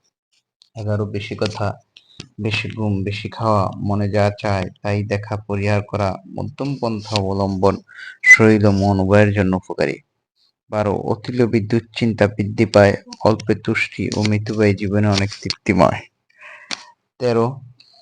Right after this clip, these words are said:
পরিচ্ছন্ন পোশাক, সুগন্ধ আর মেদহীন শরীর জীবনে আনন্দময় উপভোগ করতে সহায়ক। চোদ্দ, আপনার যে কাজটি উপযুক্ত সে কাজটি করুন। পনেরো, কর্মক্ষেত্রে বেশি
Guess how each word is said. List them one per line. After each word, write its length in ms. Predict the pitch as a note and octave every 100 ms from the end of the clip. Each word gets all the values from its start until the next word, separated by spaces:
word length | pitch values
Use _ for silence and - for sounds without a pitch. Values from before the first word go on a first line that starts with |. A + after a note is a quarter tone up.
| _ _ _ _ _ _ _ -
পরিচ্ছন্ন 540 | C3+ C#3 C#3+ C#3 C3+
পোশাক, 480 | - A2 - B2 G#2+
সুগন্ধ 640 | - - A#2 B2 A#2+ A2+
আর 360 | A#2 - A2 G#2+
মেদহীন 460 | G#2+ A2 G#2+ A#2+
শরীর 400 | G#2+ - A#2 A2 G#2+
জীবনে 280 | A2 A2+ A2+
আনন্দময় 520 | G#2 G#2+ A2 A2 A2+
উপভোগ 240 | G#2+ A2
করতে 340 | - G#2+ - G#2
সহায়ক। 440 | - A2 G#2+ A2 G#2+ - _ _ - - _ _ _ _ _ _ _ _ _ _ _
চোদ্দ, 400 | - A#2 G#2 A#2 - -
আপনার 400 | G#2+ A#2+ A#2+ A2
যে 140 | A2+
কাজটি 380 | A2 A#2+ - A#2+
উপযুক্ত 420 | A#2+ A#2 - -
সে 240 | A2 -
কাজটি 380 | G#2 A2 - -
করুন। 420 | G#2 A2 A2 A2
পনেরো, 360 | G#2+ A2 G#2+ G#2+
কর্মক্ষেত্রে 720 | G#2+ A2 A2+ A2+ - _ G#2+
বেশি 260 | G2+ -